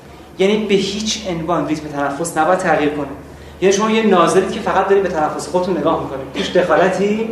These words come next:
نمی‌کنید. یعنی اون حالت ارادی که من روز اول خدمتتون تعریف دادم نیست.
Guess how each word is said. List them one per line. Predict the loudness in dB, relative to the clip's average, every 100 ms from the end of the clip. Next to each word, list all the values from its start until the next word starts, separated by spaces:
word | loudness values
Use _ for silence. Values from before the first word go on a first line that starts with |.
| -8 -12 -14 -8 2
نمی‌کنید. | 4 4 2 -4 -4 -8 -14 -4
یعنی | -2 0
اون | 4
حالت | 4 4 2
ارادی | 2 2 2 0
که | 0
من | 0
روز | 2 2
اول | 4 4 2
خدمتتون | 0 0 0 0 0
تعریف | 2 2
دادم | 2 2
نیست. | 2 0 0 -6 -10